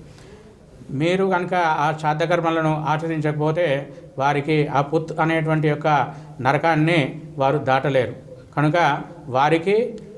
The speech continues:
ఈ ఇహలోకం నుంచి వారు వెళ్ళలేరు, తిరిగి తిరిగి జన్మిస్తూ ఉంటా-, ఉంటారు.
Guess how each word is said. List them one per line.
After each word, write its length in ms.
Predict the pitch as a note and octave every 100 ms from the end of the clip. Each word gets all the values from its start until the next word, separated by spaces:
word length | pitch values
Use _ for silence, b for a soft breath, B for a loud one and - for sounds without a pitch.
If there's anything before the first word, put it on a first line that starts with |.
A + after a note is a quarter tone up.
| - -
ఈ 60 | D3+
ఇహలోకం 640 | E3 D#3+ E3 F3+ F#3 F3+
నుంచి 600 | F3 E3+ F3 F#3+ D3 - - -
వారు 180 | C#3+ D3+
వెళ్ళలేరు, 380 | C#3+ D#3 D#3 C#3+
తిరిగి 340 | D#3 D3+ D#3+
తిరిగి 240 | D#3 D#3
జన్మిస్తూ 500 | D3+ C#3 D3+ D3+ -
ఉంటా-, 380 | D#3 C3+ C#3 C#3 C3+
ఉంటారు. 520 | D3 B2+ A2+ G#2+ -